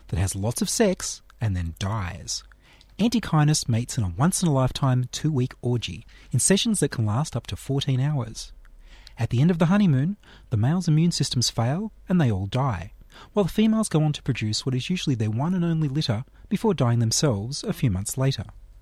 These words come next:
Promiscuous females are more likely to give birth to healthier offspring. Researchers at the Australian National University have found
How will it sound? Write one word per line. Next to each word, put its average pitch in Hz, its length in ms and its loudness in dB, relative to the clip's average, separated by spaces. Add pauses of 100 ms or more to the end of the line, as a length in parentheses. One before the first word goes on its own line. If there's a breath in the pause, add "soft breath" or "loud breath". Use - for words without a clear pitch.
(760 soft breath)
Promiscuous 202 480 4
females 135 460 2 (200 loud breath)
are 147 60 2
more 208 160 4
likely 196 260 2
to 131 60 0
give 139 240 2
birth 117 280 2
to 143 100 0
healthier 117 340 0
offspring. 110 480 -4 (440 soft breath)
Researchers 180 500 4
at 127 80 2
the 127 80 0
Australian 165 420 0
National 139 280 0
University 120 440 0
have 101 80 -4
found 101 420 -10